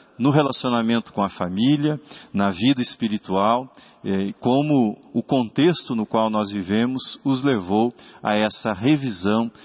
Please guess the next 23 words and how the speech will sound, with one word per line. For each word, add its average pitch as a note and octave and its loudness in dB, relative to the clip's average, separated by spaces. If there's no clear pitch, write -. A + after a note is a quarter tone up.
nas G#2+ 0
prioridades. G2+ -2
Quarenta C3+ 2
e A#2+ -2
quatro A#2 0
por D3 0
cento C#3 -2
dos A#2+ 0
brasileiros G#2+ 0
entrevistados G2+ -2
nessa G2+ -6
pesquisa A2+ -2
dizendo G#2+ -2
que G#2+ 0
foram, A2 2
eh, F#2+ -2
tocados, A#2 0
não G2 -6
é, G2 -2
por A2+ -2
uma A2 2
necessidade G#2+ -2
de G2 0